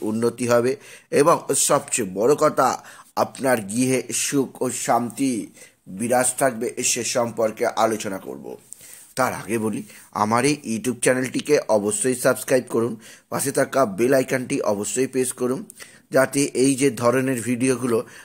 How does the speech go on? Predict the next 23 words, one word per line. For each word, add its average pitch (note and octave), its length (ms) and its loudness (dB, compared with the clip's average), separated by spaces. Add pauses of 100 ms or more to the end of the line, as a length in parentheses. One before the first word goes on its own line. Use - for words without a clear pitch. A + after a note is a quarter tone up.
আমি B2 340 2
আপলোড B2+ 360 4
করছি C3 320 -2
তার B2+ 260 2 (140)
নোটিফিকেশন B2 720 0
প্রথম B2 480 -2
আপনার A#2+ 300 2
কাছে B2+ 220 0
গিয়ে B2 160 0
পৌঁছায়। B2 500 -2 (1000)
আসুন D#3+ 400 2 (360)
এবার C#3 180 4
আমি C#3+ 180 2
বিস্তারিত C#3 640 4
ফলাদেশে C3+ 500 4
প্রবেশ C3 340 2
করি। F#2 360 -6 (500)
বর্তমানে D3+ 680 2
দু C3+ 260 0
হাজার A2+ 340 4
বাইশে G#2 500 0 (320)
সরস্বতী G3+ 680 2
পূজা B2 560 2